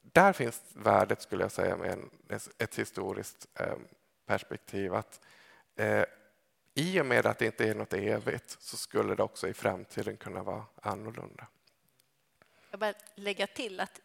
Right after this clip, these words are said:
Speaker 2: det vi har gemensamt här är ju just att, eh, med hjälp av historien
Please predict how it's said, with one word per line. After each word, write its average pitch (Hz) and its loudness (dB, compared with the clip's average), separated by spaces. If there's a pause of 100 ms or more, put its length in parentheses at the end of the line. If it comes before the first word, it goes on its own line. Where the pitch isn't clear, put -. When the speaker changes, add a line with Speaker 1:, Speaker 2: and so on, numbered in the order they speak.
(340)
Speaker 2:
det 208 0
vi 190 -4 (120)
har 202 0
gemensamt 247 0
här 165 0
är 151 -6
ju 156 -8
just 156 -8
att, 165 -6 (580)
eh, 135 -8 (520)
med 233 6 (160)
hjälp - 4
av 175 4
historien 190 0